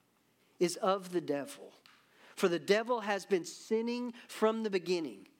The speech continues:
The reason the Son of God appeared was to destroy the works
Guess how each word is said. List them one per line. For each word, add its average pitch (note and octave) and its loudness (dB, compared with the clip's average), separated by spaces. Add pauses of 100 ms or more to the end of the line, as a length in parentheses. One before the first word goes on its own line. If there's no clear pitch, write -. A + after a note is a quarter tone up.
(440)
The D#3+ 2
reason A#3 0
the G#3+ 0
Son A#3 -2
of G#3+ -6
God G#3+ 2
appeared A3 -2
was F#3+ 0
to F#3 -4
destroy D#3+ -2 (240)
the E3+ 2
works F3 -4